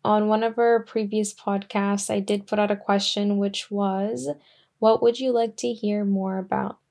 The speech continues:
And one of the responses was, "Being more disciplined when motivation runs low or runs out." I have a feeling that we all relate to this, including myself, more times than I can actually count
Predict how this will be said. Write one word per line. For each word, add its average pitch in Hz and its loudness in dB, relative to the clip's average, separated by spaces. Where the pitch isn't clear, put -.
And 190 -4
one 190 -2
of 196 -2
the 190 -8
responses 208 -2
was, 262 0
"Being 233 0
more 208 0
disciplined 196 -2
when 196 0
motivation 190 -2
runs 185 -6
low 185 -4
or 185 -2
runs 185 -4
out." - -4
I 220 -6
have 202 0
a 214 0
feeling 202 2
that 190 2
we 196 0
all 190 2
relate 185 -2
to 202 -8
this, 233 -6
including 190 -2
myself, 202 -2
more 220 2
times 214 0
than 196 2
I 196 0
can 196 -2
actually 190 -6
count 180 -6